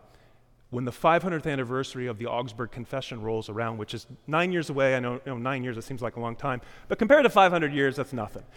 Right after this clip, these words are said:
So nine years away, we will commemorate the five hundredth anniversary of the Augsburg Confession. I think it's a bigger deal, personally, than the five hundredth anniversary we just had a few years ago.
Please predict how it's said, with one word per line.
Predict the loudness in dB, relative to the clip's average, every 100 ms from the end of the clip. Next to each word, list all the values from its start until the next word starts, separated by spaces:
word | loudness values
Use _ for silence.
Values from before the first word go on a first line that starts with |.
| -20 -8
So | 2 2 2
nine | 2 4 4
years | 2 2
away, | 0 2 2
we | 0
will | 0 -2
commemorate | -4 -4 -4 -2 -4
the | -6
five | -2 2 2
hundredth | 0 -4
anniversary | -4 -4 -6 -6 -8
of | -6
the | -6
Augsburg | -6 -6 -10
Confession. | -10 -12 -12 -14 -20 -20 -20 -20 -20 -20 -20 -20 -20 0
I | 6 8
think | 6 0
it's | -2 -2
a |
bigger | -2 0 -2
deal, | -4 -2 -2 -6
personally, | -6 -8 -6 -8 -6 -8 -12 -20 -20 -14
than | -6 -4
the | 0
five | 2 2
hundredth | 0 -4
anniversary | -4 -2 -2 -4 -4 -4
we | -4
just | -4 -4
had | 0 0
a | 0
few | -4
years | -6 -6 -8
ago. | -14 -16